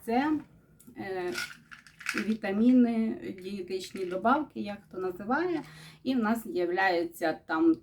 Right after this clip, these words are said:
три вида вітамін. Я брала собі для вен, звичайно, так як я користуюсь такими засобами. <clears throat> Запах такий трав'яний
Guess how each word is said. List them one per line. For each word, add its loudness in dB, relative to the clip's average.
три 2
вида -2
вітамін. 4
Я -2
брала 4
собі -4
для 0
вен, 2
звичайно, 2
так -6
як -12
я -2
користуюсь -10
такими -4
засобами. -2
<clears throat> 8
Запах 4
такий -12
трав'яний 6